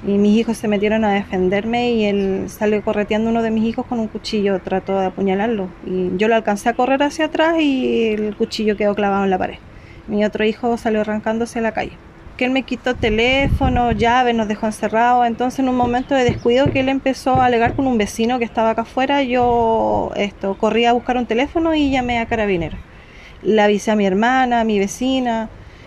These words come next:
que, que por favor mandaran a Carabineros porque mi, mi pareja me estaba agrediendo. Y al rato después llega Carabineros.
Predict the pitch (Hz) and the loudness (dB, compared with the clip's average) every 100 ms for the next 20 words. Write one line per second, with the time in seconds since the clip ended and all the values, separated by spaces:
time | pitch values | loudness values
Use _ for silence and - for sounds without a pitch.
0 | - 214 208 196 190 185 196 202 226 220 | -8 0 2 2 2 0 -2 0 0 2
1 | 233 240 247 254 254 247 247 254 269 277 | 2 0 0 0 0 0 0 0 0 0
2 | 254 - 233 220 214 214 220 214 208 208 | -2 0 0 2 0 0 -2 0 0 -2
3 | 214 233 226 220 214 202 175 - 185 - | -2 -4 -2 0 0 0 -2 -2 -6 -4
4 | - - - - - - - - - 220 | -2 0 -2 -2 -4 -6 -8 -6 -2 0
5 | 220 214 214 202 233 247 269 285 294 302 | 2 4 2 2 2 2 2 0 0 0
6 | 294 285 277 240 214 180 170 | 2 0 0 0 0 0 -4